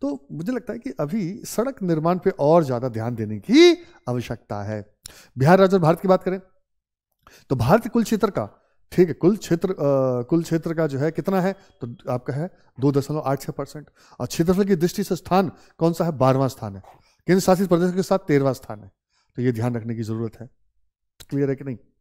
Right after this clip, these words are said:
ठीक है, कि क्षेत्रफल की दृष्टि से आपको पता है राजस्थान सबसे बड़ा है, तो बिहार क्या है? बारहवें नंबर पर है,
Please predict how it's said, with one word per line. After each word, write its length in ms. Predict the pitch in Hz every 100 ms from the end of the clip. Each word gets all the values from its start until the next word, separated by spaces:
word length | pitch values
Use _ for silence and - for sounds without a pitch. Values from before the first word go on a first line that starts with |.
| _ -
ठीक 120 | 143
है, 60 | 139
कि 340 | - - -
क्षेत्रफल 360 | 135 139 151 156
की 80 | 165
दृष्टि 240 | 143 -
से 80 | 147
आपको 140 | 147
पता 120 | 143 143
है 40 |
राजस्थान 360 | 127 131 143 139
सबसे 240 | 127 135
बड़ा 160 | 120 117
है, 80 | - _ -
तो 60 | 117
बिहार 240 | 117 139
क्या 120 | 147 147
है? 140 | 190
बारहवें 260 | 135 104 101
नंबर 220 | 95 101
पर 160 | -
है, 120 | 101